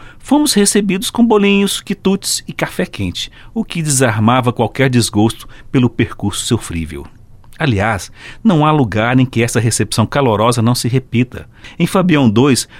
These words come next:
uma comunidade muito bem organizada e articulada,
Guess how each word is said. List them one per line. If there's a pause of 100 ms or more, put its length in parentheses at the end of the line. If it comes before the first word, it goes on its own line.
(140)
uma
comunidade
muito
bem
organizada
e
articulada,